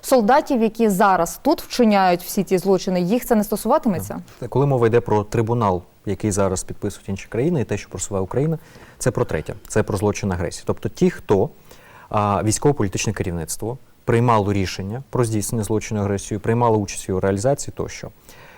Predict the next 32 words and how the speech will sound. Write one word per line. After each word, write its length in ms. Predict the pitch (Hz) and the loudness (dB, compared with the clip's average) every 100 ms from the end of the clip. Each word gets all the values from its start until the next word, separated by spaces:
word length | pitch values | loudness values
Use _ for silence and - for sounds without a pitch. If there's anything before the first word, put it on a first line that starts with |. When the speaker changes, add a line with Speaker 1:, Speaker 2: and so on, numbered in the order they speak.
| _ | _
Speaker 2:
Чому 320 | - 135 165 | 0 4 4
цей 160 | - 92 | 2 -2
шлях? 340 | - 76 - - - | -2 -6 -8 -18 -6
Тому 180 | 110 | -4
що 160 | 156 110 | -2 0
він 180 | 120 - 110 | 0 -2 -2
найпростіший 680 | 113 117 - - - - | 0 0 -4 -6 -6 -4
і 40 | 92 | -6
найшвидший. 480 | 90 - 78 95 98 - - | -6 -8 -8 -10 -14 -20 -2
Паралельно 500 | 120 123 190 254 226 | 2 4 4 4 0
з 80 | - | 0
цим, 240 | 117 98 - | 0 -2 -4
якщо 280 | 107 - 147 | -2 2 2
говорити 280 | 120 139 | 2 -2
про 160 | - 104 | -2 0
воєнних 340 | 101 120 135 | 2 0 -2
злочинців, 520 | 107 101 - 90 - - | -2 -4 -6 -8 -10 -6
які, 360 | - - 123 123 - - - - - | -6 -2 -2 -2 -10 -20 -20 -20 -8
а, 460 | 107 107 107 104 104 | 0 2 4 2 0
наприклад, 520 | 104 120 - 101 98 - | 0 -2 0 0 0 0
е, 380 | 101 101 101 101 | 0 2 0 0
катують, 600 | 156 - 107 101 98 - - - - | -2 -2 -2 -4 -8 -16 -20 -20 -2
а, 520 | 107 107 104 101 101 110 | 0 2 2 2 0 0
порушують 420 | 117 135 143 - | -2 -2 -4 0
права 220 | 113 120 | 0 2
полонених, 680 | 139 127 117 101 98 - 107 | 2 2 2 0 -2 -6 -4
е, 360 | 101 98 98 98 | -2 0 -2 -4
здійснюють 580 | 98 127 143 139 135 127 | -2 -2 0 -2 -2 0
різного 360 | 143 139 120 | 0 0 -2
штибу 400 | - 123 120 113 | -2 -2 0 -2
злочини, 460 | - 104 101 113 113 | 0 0 0 -4 -6
пов'язані 580 | 120 107 107 110 123 | -4 -2 -2 -2 -6